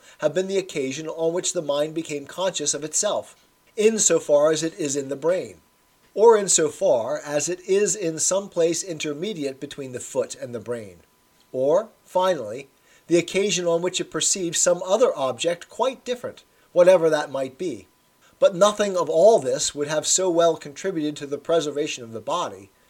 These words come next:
as that which the mind actually feels. In the same way,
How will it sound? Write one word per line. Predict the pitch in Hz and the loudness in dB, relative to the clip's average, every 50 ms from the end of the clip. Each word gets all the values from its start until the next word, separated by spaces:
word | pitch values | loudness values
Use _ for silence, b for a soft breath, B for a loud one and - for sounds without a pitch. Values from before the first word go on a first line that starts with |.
| b b b b | b b b b
as | 156 160 - | 0 2 2
that | 180 180 185 175 | 2 0 0 -2
which | 180 175 175 - | -4 -4 -4 -4
the | 160 151 | -4 -4
mind | 143 151 165 170 170 165 160 | -2 -2 0 0 0 -2 -2
actually | 156 151 147 143 - - 127 120 120 123 | -4 -4 -6 -6 -8 -10 -10 -10 -10 -12
feels. | 123 - - 202 202 156 107 92 - - - - - _ _ _ _ _ _ _ _ _ _ _ _ _ _ | -12 -14 -12 -8 -6 -6 -6 -8 -10 -10 -12 -12 -12 _ _ _ _ _ _ _ _ _ _ _ _ _ _
In | - 151 151 | -8 -6 -4
the | 147 | -4
same | 143 - 147 135 127 127 | -2 -2 -2 -2 -2 -2
way, | 156 170 151 104 - - | -2 -2 -2 -2 -6 -14